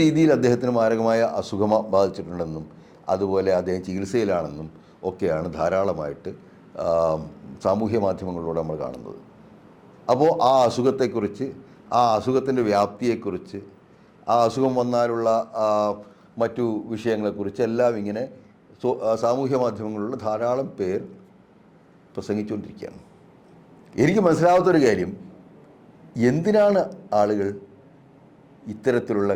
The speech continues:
കാര്യങ്ങൾ, നമുക്ക് ഒരു കൺഫർമേഷനും ഇല്ലാത്ത കാര്യങ്ങൾ ഇങ്ങനെ, ആ, വിളിച്ചു പറഞ്ഞുകൊണ്ടിരിക്കുന്നത്? അതുപോലെ തന്നെ അങ്ങനെ ഒരു കൺഫർമേഷൻ ഉണ്ടെങ്കിൽ തന്നെ അത് സാമൂഹ്യ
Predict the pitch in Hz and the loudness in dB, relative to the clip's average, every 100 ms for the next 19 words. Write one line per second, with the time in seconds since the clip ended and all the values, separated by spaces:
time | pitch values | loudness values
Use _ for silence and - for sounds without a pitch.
0 | 82 80 80 76 76 - - - _ - | 0 -4 -6 -10 -16 -20 -20 -20 _ -20
1 | - _ _ _ _ - - 95 92 101 | -20 _ _ _ _ -20 -20 -6 -2 -2
2 | 110 - - 110 95 92 92 123 135 139 | -4 -6 -4 -2 -2 -4 -2 2 2 0
3 | 147 120 92 92 92 87 82 82 82 80 | -2 -4 -2 -2 -2 -4 -4 -4 -6 -10
4 | 78 78 80 - - - - - 82 82 | -10 -12 -14 -20 -20 -20 -20 -6 -2 -2
5 | 87 - 85 80 78 69 67 - 55 - | -4 -6 -4 -4 -6 -10 -14 -16 -16 -18
6 | - - - - - - 117 143 175 180 | -20 -20 -20 -20 -20 -6 2 4 6 6
7 | 170 165 175 165 - - 110 127 190 220 | 4 4 2 0 -10 -6 -2 0 0 0
8 | 202 - 170 147 131 151 170 175 165 139 | -4 -4 -4 -2 -2 -2 -2 -2 -2 -4
9 | 117 123 143 135 - 78 65 - - - | -2 -2 -2 -4 -4 -6 -10 -16 -20 -20
10 | - - - - - - - - 135 143 | -20 -20 -20 -20 -20 -20 -12 0 2 4
11 | 180 - - - - - - - - - | 4 2 -4 -16 -20 -20 -20 -20 -20 -4
12 | 123 120 143 143 | 2 4 6 4